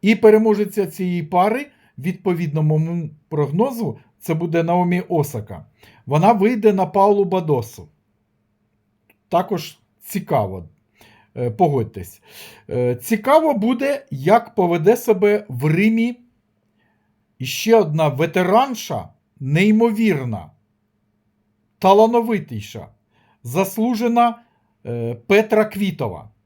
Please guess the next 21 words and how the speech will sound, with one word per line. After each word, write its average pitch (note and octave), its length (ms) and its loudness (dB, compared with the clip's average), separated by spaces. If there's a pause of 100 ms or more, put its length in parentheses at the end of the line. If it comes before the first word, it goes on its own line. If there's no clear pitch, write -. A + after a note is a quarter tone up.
(680)
Петра A3 320 2
Квітова A3+ 500 -2
зараз A3 580 0
вісімдесят, G3+ 1040 -6
вісімсот F#3+ 1600 -6
тридцята. E3 680 -2
Вісімсот G#3+ 540 -6
тридцята, A3+ 500 -4
друзі, E3+ 520 -2 (640)
е, B2+ 400 -2
навіть A3+ 520 2 (260)
такій G#3 360 2
Квітовій, E3+ 640 -2
яка C3 240 -2
повертається, C#3+ 880 -4 (280)
треба A#3+ 300 2
виправляти A#3+ 720 0
оцю B2 280 -8
цифру, G2+ 460 -12
я B2+ 180 -6
вважаю. A2 560 -10